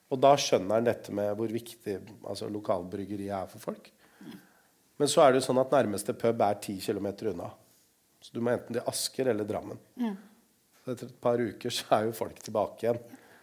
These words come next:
Speaker 1: Og da blir han jo skjelt ut for dette navnebyttet også.
Speaker 2: Ja. <laughs>
Speaker 1: Det heter Tranby pub.
Speaker 2: Ja.
Speaker 1: Så vi, eh, jeg og broren min jobbet jo der deltid, og vi, eh, det var sånn scene, og ofte,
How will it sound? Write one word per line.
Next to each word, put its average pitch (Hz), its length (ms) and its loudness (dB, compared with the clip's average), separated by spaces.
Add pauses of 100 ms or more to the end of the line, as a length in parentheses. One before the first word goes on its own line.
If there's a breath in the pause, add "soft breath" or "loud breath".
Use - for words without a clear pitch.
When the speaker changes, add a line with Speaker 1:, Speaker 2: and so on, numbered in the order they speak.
(520 loud breath)
Speaker 1:
Og 120 80 -8
da 113 80 2
blir 110 160 -2
han 101 80 -4
jo 107 80 -2
skjelt 107 320 0
ut 92 160 -10
for - 80 -2
dette 101 240 -6
navnebyttet 92 640 -2
også. 87 220 -8 (180)
Speaker 2:
Ja. 202 180 -12
<laughs> 117 1000 0
Speaker 1:
Det 117 160 0
heter 113 320 0
Tranby 104 400 0
pub. - 220 -8 (180)
Speaker 2:
Ja. 196 140 -2 (680 loud breath)
Speaker 1:
Så - 240 -2
vi, 135 240 2
eh, 143 300 6
jeg 131 100 6
og 131 80 4
broren 120 240 2
min 127 200 0 (200)
jobbet 110 320 0
jo 110 80 0
der 110 220 0
deltid, 135 500 -2
og 127 80 -2
vi, 120 140 -2 (100)
eh, - 1600 -10
det 113 160 -2
var 113 160 2
sånn 120 80 -2
scene, 104 480 2
og 104 380 -2
ofte, - 340 -10